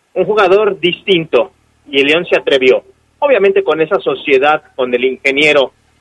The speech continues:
eh, Carlos Slim, que fue pieza clave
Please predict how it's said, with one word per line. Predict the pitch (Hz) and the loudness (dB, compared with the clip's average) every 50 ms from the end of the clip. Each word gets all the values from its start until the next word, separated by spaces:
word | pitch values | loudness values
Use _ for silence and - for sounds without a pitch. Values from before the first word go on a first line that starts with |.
| _ _ _ _ _ - - _ _ | _ _ _ _ _ -20 -20 _ _
eh, | - 117 117 113 110 110 110 110 107 110 110 110 - | -2 0 0 2 0 0 0 0 -2 -4 -6 -4 -4
Carlos | 143 135 135 139 135 127 | -2 -2 0 -2 -2 -4
Slim, | 135 127 - 143 151 151 151 156 151 - _ _ | -4 -4 -2 -2 -2 0 -2 -4 -8 -12 _ _
que | 131 120 | 0 0
fue | 117 - 131 135 139 139 127 - - _ _ _ _ _ _ _ | 0 2 2 2 2 2 -2 -4 -10 _ _ _ _ _ _ _
pieza | - 156 139 - 147 127 | -6 -4 -4 -4 -6 -6
clave | - - 156 151 147 139 123 104 98 | -2 -2 0 0 0 -2 -2 -4 -6